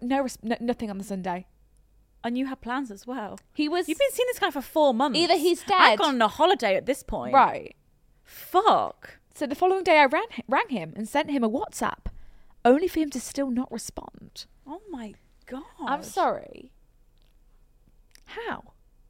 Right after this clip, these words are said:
Speaker 2: That's actually
Speaker 1: It's, it, it,
Speaker 2: crazy.
Speaker 1: it, it's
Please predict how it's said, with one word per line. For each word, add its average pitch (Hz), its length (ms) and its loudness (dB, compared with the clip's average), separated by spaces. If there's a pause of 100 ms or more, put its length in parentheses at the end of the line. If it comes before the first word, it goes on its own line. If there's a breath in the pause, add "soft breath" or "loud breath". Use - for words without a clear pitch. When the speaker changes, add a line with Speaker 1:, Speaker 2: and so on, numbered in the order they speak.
(880)
Speaker 2:
That's - 360 -8
actually 190 720 -6 (340)
Speaker 1:
It's, - 140 -18
it, 202 60 0
it, 208 420 0
Speaker 2:
crazy. 202 340 0
Speaker 1:
it, 269 120 -4 (100)
it's - 320 -8